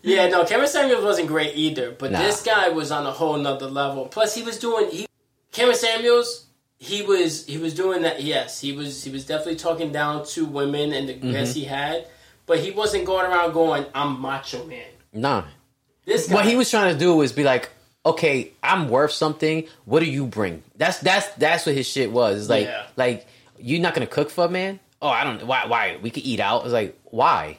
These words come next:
Speaker 2: Like, why should we eat out? You can't cook. If you want me, you expect me to stay home and make the money. I mean, you expect to stay home and let me make the money. Then why can't you cook?"
Speaker 1: Yeah.
Speaker 2: You know, and, and that's where I think he started with it. And then, you know, of course, the, the
Speaker 1: It
Speaker 2: internet.
Speaker 1: gets amplified, yeah.
Speaker 2: Yeah.
Speaker 1: 'Cause he's like, "Oh, they like this shit. I gotta give 'em more."
Speaker 2: Yeah.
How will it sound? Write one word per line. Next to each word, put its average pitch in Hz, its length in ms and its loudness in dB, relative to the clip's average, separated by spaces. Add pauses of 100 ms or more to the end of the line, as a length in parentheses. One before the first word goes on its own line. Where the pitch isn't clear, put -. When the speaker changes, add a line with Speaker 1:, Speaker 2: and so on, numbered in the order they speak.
(300)
Speaker 2:
Like, 107 160 -4
why 127 160 2
should 156 200 -4
we 156 60 -4
eat 147 200 -2
out? 101 260 0
You 113 80 -8
can't 139 240 -2
cook. 156 340 -2 (100)
If 113 100 -8
you 131 80 -2
want 147 140 2
me, 143 60 2
you 202 120 0
expect 214 260 2
me 196 80 2
to 180 60 0
stay 190 160 0
home 180 200 2
and 170 60 0
make 165 160 0
the 165 80 0
money. 190 400 0 (320)
I 160 80 2
mean, 185 120 2
you 208 80 2
expect 214 180 -2
to 180 60 -8
stay 190 120 0
home 185 200 2
and 143 80 2
let 156 120 4
me 196 140 2
make 160 180 0
the 151 60 2
money. 202 320 2 (160)
Then 165 160 4
why 170 120 4
can't 170 280 -2
you 143 60 -8
cook?" - 400 -2 (200)
Speaker 1:
Yeah. 131 240 -12
Speaker 2:
You 123 80 -2
know, 160 160 2
and, 139 200 -2 (400)
and 139 160 0
that's 190 200 2
where 202 120 6
I 180 40 6
think 185 200 -2
he 135 100 -4
started 139 400 4
with 151 220 4
it. 156 140 6
And 113 100 0
then, 127 100 0
you 147 60 2
know, 85 220 -2
of 80 120 -10
course, 117 300 4
the, 95 320 0
the 98 80 -4
Speaker 1:
It 123 40 4
Speaker 2:
internet. 98 260 2
Speaker 1:
gets - 20 -4
amplified, 123 600 -6
yeah. 127 100 -10
Speaker 2:
Yeah. 98 260 2
Speaker 1:
'Cause 92 100 0
he's 127 100 -8
like, 120 140 -12
"Oh, 135 120 -2
they 127 120 -4
like 139 220 -4
this 123 160 -10
shit. 123 160 -6
I 120 80 -10
gotta - 160 -12
give 120 140 -16
'em 147 100 -18
more." 131 320 -12
Speaker 2:
Yeah. 113 240 2